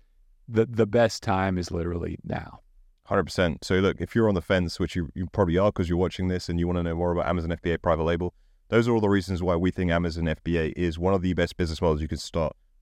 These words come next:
Speaker 2: right here, right now. So look, if you're interested, we run the Accelerator two point oh program. We'll handhold you through the entire process, give you your first product to sell so you don't have to think about anything, teach you how to find winning products, and help you for an entire year,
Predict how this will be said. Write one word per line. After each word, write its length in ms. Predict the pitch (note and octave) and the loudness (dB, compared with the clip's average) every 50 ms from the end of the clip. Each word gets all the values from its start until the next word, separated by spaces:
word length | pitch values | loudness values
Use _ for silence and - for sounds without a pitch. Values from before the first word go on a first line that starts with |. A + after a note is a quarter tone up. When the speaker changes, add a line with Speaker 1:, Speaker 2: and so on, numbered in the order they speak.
| _ - | _ 2
Speaker 2:
right 200 | F#2+ F#2+ F2 E2+ | 4 4 4 6
here, 240 | F2+ E2+ E2 D#2+ - _ _ - | 4 2 2 2 -2 _ _ -6
right 200 | E2 E2 D#2+ C#2+ | -2 0 0 2
now. 160 | D#2 D#2+ D2+ | 2 0 0
So 180 | D2+ - - F2 | -2 -2 -2 0
look, 180 | F2+ F#2 - E2 | 0 0 2 0
if 160 | F2 - - | -2 0 0
you're 120 | G#2 D#2+ | 0 0
interested, 500 | G2+ G#2+ - A#2 G#2 - - A#2+ A2+ G#2 _ _ _ _ _ _ - | 0 0 0 -2 -4 -2 0 0 0 0 _ _ _ _ _ _ -4
we 100 | G2+ G#2 | 0 2
run 200 | G#2 G2+ F#2+ F#2+ | 4 4 4 4
the 60 | F2+ | 2
Accelerator 400 | D#2 - - G2 F2+ F2+ E2+ E2 | 0 -2 -2 -2 0 2 0 0
two 140 | - F#2+ E2 | -2 -4 -6
point 140 | - - | -4 -2
oh 100 | F#2 G#2 | 0 0
program. 340 | G2 - G#2 F#2+ G2+ G2 F2+ | 0 0 0 0 0 0 -2
We'll 140 | F2+ E2+ D#2 | 0 -2 -4
handhold 500 | - - - G2+ G#2 G#2 G#2+ G2+ F#2+ F#2 | -4 -2 0 0 0 0 0 0 0 0
you 80 | F2+ E2 | 0 -2
through 200 | - F#2 F2 E2+ | -2 -2 -2 0
the 120 | E2+ E2+ | 0 0
entire 280 | D#2+ - - E2 D#2 D#2+ | -2 0 0 0 -2 0
process, 600 | - - G#2+ A2 G#2 - A#2+ A2 A2 - - - _ _ _ _ _ _ _ _ | 0 2 2 2 2 0 -2 -4 -4 -6 -10 -16 _ _ _ _ _ _ _ _
give 160 | - A#2 A2 A2+ | -2 0 2 2
you 80 | A2 | 2
your 180 | G#2 F#2+ F2+ E2 | 2 2 2 0
first 380 | - - G#2+ G#2 G2 - - | 0 0 2 2 2 2 0
product 240 | - G#2 G2+ F#2 - | 2 2 4 4 2
to 60 | - | 0
sell 280 | F2+ - G2+ G2 G2 F#2+ | -4 0 2 2 2 2
so 200 | - - F2 D#2+ | 2 0 0 2
you 180 | D#2+ D#2+ F2 F2 | 2 2 0 2
don't 120 | F#2 F2 | 2 2
have 80 | F#2 F2 | 0 0
to 60 | F2 | -4
think 260 | - - F#2+ F#2+ - - | -4 -4 -4 -4 -4 -4
about 240 | G2 F2 D#2+ D2+ - - | -4 -4 -4 -4 -4 -4
anything, 460 | A2+ B2 B2+ A#2 - - A#2+ A2+ G2 - _ _ _ _ _ _ _ | -2 -2 -2 -2 0 0 -2 -2 -2 -6 _ _ _ _ _ _ _
teach 220 | - B2+ A#2 - | -2 0 0 0
you 60 | A#2+ G#2+ | 2 2
how 80 | G#2 | 2
to 60 | G2 | 2
find 220 | - - G2 F#2 F#2+ | 2 2 0 0 0
winning 180 | G2 F#2+ F#2 F#2 | 0 -2 -2 -2
products, 400 | - F#2 F2 F2 E2 - - - - - | -2 0 0 0 -2 -4 -8 -12 -6 -2
and 200 | F2 E2+ E2+ D#2+ | -2 -2 -2 -2
help 360 | - - G2 G2+ - - - | -2 0 0 0 -2 -2 -6
you 80 | G2+ E2 | -8 -6
for 300 | - - G#2+ A2+ G#2 G#2 | -4 0 0 2 2 2
an 60 | G#2 | 0
entire 320 | F#2+ - - G2+ F#2 F2 | 0 0 0 0 2 2
year, 320 | F2+ F2 F#2+ F#2+ F2+ E2+ | 2 2 2 2 2 2